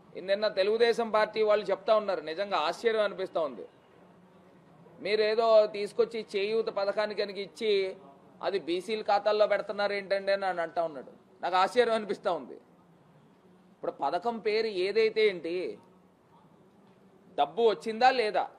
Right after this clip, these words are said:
అదే నేను సూటిగా ప్రశ్నిస్తా ఉన్నా. ఇప్పుడు మీరు బీసీ నిధులు అని చెప్తా ఉన్నారు, మీరు ఆ పేరు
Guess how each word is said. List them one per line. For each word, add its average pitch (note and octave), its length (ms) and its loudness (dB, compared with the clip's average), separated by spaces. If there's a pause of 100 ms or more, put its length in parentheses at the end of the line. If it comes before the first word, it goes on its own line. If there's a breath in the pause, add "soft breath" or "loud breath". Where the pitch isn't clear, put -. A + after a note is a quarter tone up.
(400)
అదే F3 140 -2 (100)
నేను A#3+ 200 -2
సూటిగా A3 360 2
ప్రశ్నిస్తా G3+ 420 -4 (100)
ఉన్నా. C3 140 -10 (1700)
ఇప్పుడు F3 240 0 (220)
మీరు G3 240 0 (580)
బీసీ G3+ 400 -4 (540)
నిధులు G3 300 -2
అని G#3+ 120 -2
చెప్తా G3 220 0 (100)
ఉన్నారు, E3 340 2 (680)
మీరు G3+ 140 -2 (100)
ఆ - 100 6
పేరు A#3 180 2